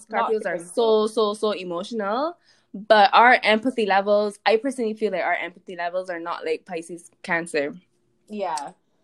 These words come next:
Speaker 1: Yeah.
Speaker 2: Yeah, we're,
Speaker 1: That is
Speaker 2: we're
Speaker 1: true.
Speaker 2: a little bit more,
Speaker 1: Y'all more
Speaker 2: um,
Speaker 1: savage.
Speaker 2: kind, we, we are, I mean.
Speaker 1: Yeah. But y'all are like, y'all are at the depths of the earth.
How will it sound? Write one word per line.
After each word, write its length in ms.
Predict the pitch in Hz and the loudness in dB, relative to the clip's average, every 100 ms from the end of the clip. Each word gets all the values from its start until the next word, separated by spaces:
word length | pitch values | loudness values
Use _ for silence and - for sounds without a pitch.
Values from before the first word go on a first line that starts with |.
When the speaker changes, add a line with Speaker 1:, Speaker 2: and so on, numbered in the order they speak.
| - | -10
Speaker 1:
Yeah. 140 | 170 | 0
Speaker 2:
Yeah, 160 | 175 170 | 2 4
we're, 300 | 202 220 214 | 6 8 8
Speaker 1:
That 100 | 381 | 4
is 100 | 196 | -2
Speaker 2:
we're 140 | 233 | -2
Speaker 1:
true. 80 | 185 | 0
Speaker 2:
a 60 | 233 | 2
little 240 | 254 285 | 2 0
bit 160 | 277 240 | -4 -6
more, 500 | 240 240 240 233 226 | -4 -2 -2 -2 -2
Speaker 1:
Y'all 240 | 185 185 180 | 2 2 2
more 140 | 175 | -2
Speaker 2:
um, 80 | 175 | -4
Speaker 1:
savage. 680 | 220 196 175 165 165 _ _ _ _ _ _ - - - 294 - - | -4 -4 -8 -10 -14 _ _ _ _ _ _ -20 -20 -20 -20 -18 -10
Speaker 2:
kind, 240 | 262 208 | -8 -6
we, 160 | 202 - | -8 -10
we 160 | 127 | -8
are, 340 | - 147 143 185 | -2 -2 -2 -6
I 80 | 180 | -8
mean. 420 | 170 151 156 - - 143 - _ - | -6 -6 -6 -10 -14 -20 -20 _ 0
Speaker 1:
Yeah. 80 | 440 - - - - | 0 0 -14 -10 0
But 280 | 494 - 262 | 4 4 4
y'all 240 | 285 392 480 | 2 2 0
are 120 | 269 | -2
like, 340 | 214 196 180 _ _ _ _ _ _ | -2 -6 -12 _ _ _ _ _ _
y'all 160 | 226 247 466 | -8 -6 -4
are 120 | 262 | -8
at 100 | 180 196 | -14 -18
the 60 | |
depths 560 | 180 170 202 190 - - | -20 -14 -10 -10 -14 -20
of 160 | 170 | -20
the 140 | 175 - | -16 -12
earth. 340 | 170 151 92 | -12 -12 -16